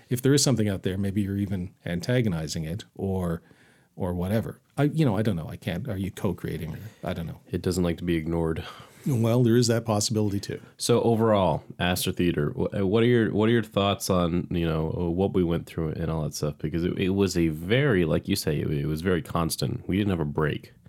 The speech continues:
Speaker 2: of just stuff happening, stuff happening, stuff happening. So your overall thoughts. I think personally, um, that it was kind of the, the, the tale of two entities. Let's call it that. Where, um, I think we, we may have been,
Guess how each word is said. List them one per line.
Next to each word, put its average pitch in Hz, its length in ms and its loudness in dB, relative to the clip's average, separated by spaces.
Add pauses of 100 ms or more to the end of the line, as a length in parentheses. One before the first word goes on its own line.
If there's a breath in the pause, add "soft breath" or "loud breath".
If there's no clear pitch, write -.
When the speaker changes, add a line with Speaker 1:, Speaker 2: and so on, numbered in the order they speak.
(880 soft breath)
Speaker 2:
of 73 220 -4
just 71 500 -4
stuff - 260 -4
happening, 78 340 -4
stuff - 200 -8
happening, 76 300 -4
stuff - 200 -10
happening. - 400 -10 (100)
So - 160 -4
your - 120 2
overall 87 340 4
thoughts. 76 300 -2
I 117 280 4
think 101 640 -2 (260)
personally, 78 600 0 (800 loud breath)
um, 76 400 0
that 78 100 -2
it 78 80 0
was 71 100 -4
kind 80 240 -2
of 71 80 0
the, 69 100 0
the, 76 180 -4
the 78 220 -8
tale 87 380 -2
of 78 120 -2
two 87 200 0
entities. 76 580 -4 (160)
Let's - 120 -12
call 78 240 -4
it 73 140 -16
that. 73 320 -2
Where, 76 420 -4
um, 73 360 -6
I 82 80 -6
think 90 180 -4
we, 98 120 0
we 85 200 -2
may 87 220 0
have 90 140 0
been, 82 360 0